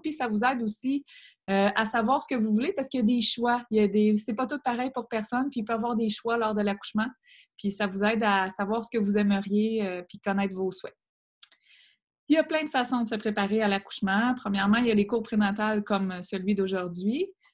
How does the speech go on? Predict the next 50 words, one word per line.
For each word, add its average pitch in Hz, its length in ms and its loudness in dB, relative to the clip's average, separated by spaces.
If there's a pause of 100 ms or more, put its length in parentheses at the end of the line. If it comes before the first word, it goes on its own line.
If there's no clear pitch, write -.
(240)
Euh, 190 340 0
il 190 80 0
y 202 40 2
a 202 40 2
les 208 100 2
cours 285 160 -4
prénataux 214 440 -2
qui - 80 -10
sont 220 100 0
donnés 196 320 2
maintenant. 208 360 0
Il 240 80 2
y 220 40 2
en 196 140 0
a 220 80 2
le 190 280 -2 (140)
Clinique 202 300 2
du 202 80 2
Roseau, 196 340 -2
qui 233 140 -4
est 202 40 2
celui 196 300 -2
d'aujourd'hui, 202 560 -2
en 196 140 -2
fait, 240 240 -12
là, 233 100 -4
qui 220 120 -4
est - 20 -2
donné 185 260 -2
par 208 160 -4
la 196 100 -2
Maison 190 260 -4
de 202 60 2
la 190 80 0
Famille 190 280 -2
Beauce-et-Chemin. 208 640 -2
Il 294 180 -2
y 214 80 0
en 190 140 -2
a 214 80 0
des 196 520 0
cours 226 300 0
donnés 196 220 2
dans 202 140 2
les 190 120 -4
C 202 140 -6
L 185 140 -2
S 175 180 -6
C 226 180 -4 (360)
hors 220 340 2